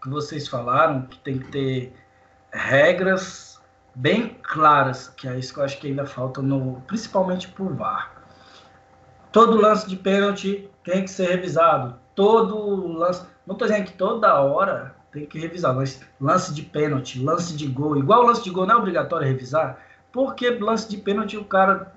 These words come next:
diz que viu e isso aí realmente eu concordo com vocês, né, na questão do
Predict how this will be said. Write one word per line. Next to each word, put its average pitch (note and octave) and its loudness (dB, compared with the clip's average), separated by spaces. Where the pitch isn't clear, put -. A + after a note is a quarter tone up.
diz - -14
que G3+ -2
viu G3 -2
e G#3 -6
isso F3 0
aí F3+ 4
realmente F3 4
eu F3+ -14
concordo E3 -8
com E3 -10
vocês, - -10
né, A#2 -14
na A2+ -12
questão B2 -10
do B2 -4